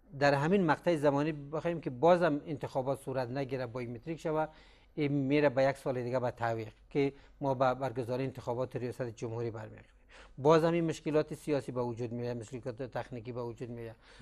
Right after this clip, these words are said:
ما به نظر ما اگر منتظری از این باید بوده باشیم که اصلاحات کلی بیاید، ما فکر کنم که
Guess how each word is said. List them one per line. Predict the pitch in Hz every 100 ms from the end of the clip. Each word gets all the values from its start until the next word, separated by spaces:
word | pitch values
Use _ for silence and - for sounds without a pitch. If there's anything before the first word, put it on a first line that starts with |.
| 110
ما | 185
به | 202
نظر | 202 196 202
ما | 196 190 190 160
اگر | 143 135 135 - _
منتظری | 151 - 143 143 180
از | 156 143
این | 160
باید | 160 139
بوده | 139 156
باشیم | 156 - 151
که | 139 156 147 139 - _ _ - -
اصلاحات | - - 156 143 160 165
کلی | 170 - - 135 147 196
بیاید، | 175 185 175 180 185 185 _ _
ما | 160
فکر | 160 170 151
کنم | - 151 151
که | - 151 147